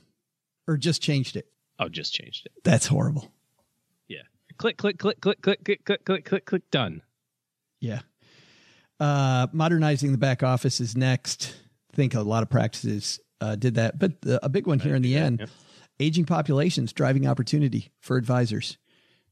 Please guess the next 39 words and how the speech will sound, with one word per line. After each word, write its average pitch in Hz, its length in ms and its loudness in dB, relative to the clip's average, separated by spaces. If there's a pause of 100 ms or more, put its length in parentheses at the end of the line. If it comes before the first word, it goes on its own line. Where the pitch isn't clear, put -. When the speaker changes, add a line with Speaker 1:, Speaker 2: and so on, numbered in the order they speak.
Speaker 1:
which - 240 -4
I 120 40 0
Speaker 2:
A - 20 2
lot - 80 -4
Speaker 1:
think - 120 2
Speaker 2:
of - 40 -16
fixed 120 220 0
annuity 110 260 0
sales. 85 380 -6 (180)
Yep. 123 160 0 (380)
Speaker 1:
<laughs> 175 120 2 (520)
which - 360 -2
I - 100 0
think - 480 2
is, - 280 -6 (500)
is 156 160 0
absolutely 147 540 -2
true. 151 320 0
And 156 140 2
then 156 140 2
last, 143 500 2
opportunities 151 520 2
in 139 80 0
Asia. 131 360 -2 (500)
So - 160 -4
if 120 80 -4
you 131 60 -2
wanna 131 140 0
move 135 200 2
to - 140 -4
Asia, 131 360 0 (380)
uh, 120 240 0
there's 156 200 0
a 143 60 2
huge, 196 600 0
Speaker 2:
Hmm. - 60 -6
Speaker 1:
apparently 143 640 0
a 127 160 2
huge 160 680 0